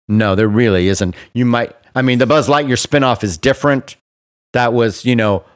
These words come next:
a whole new thing. That was fine to try. It didn't work creatively, perhaps, but I feel like that's not like making a direct Toy Story sequel.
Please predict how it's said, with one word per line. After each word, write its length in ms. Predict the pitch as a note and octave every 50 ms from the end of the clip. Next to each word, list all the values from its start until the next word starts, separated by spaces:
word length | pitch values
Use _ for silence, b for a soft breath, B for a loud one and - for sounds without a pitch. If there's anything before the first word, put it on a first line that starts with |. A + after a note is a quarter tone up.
| b -
a 60 | A2+ G#2+
whole 240 | G2+ B2 C3 C#3
new 200 | C#3+ C#3 C3+ C#3
thing. 580 | C3+ - - C#3 B2 A#2+ A#2 A#2 A#2 A#2+ A#2+ G#2+ b b b b
That 180 | G#2+ G#2+ A2+
was 160 | A2+ B2+ -
fine 360 | - - C#3 C3+ B2 B2 B2 A2+
to 80 | A2+
try. 500 | G2 - - C3+ B2+ A#2 G#2+ G#2 G#2 A2
It 140 | B2 A#2+ G2
didn't 240 | G2+ G#2 G2+ A2 G#2+
work 340 | A2 A#2 A#2 - - - -
creatively, 500 | - C3 B2 A#2 G#2 A2 F#2+ G2 G#2 G2+
perhaps, 520 | - A2+ G#2+ F#2+ F#2+ F#2 F#2 F#2 - -
but 340 | - - A2 G2+ G2 - - b b b b b b b -
I 80 | A2+
feel 160 | G#2+ - C#3 B2
like 100 | A#2 -
that's 200 | B2 A2 - B2
not 300 | B2+ B2 B2 - - B2
like 260 | G#2+ A2+ G#2+ G2 -
making 280 | G#2+ G#2+ G2+ - A2+ G#2+
a 40 | G2+
direct 500 | F2 A2+ G#2+ G2 F#2+ G#2+ G2 - - -
Toy 200 | - G#2+ F#2+ F2+
Story 340 | - - - F#2+ F2 E2+
sequel. 560 | E2 - - F#2+ E2+ - - F2 E2 D#2+ D#2+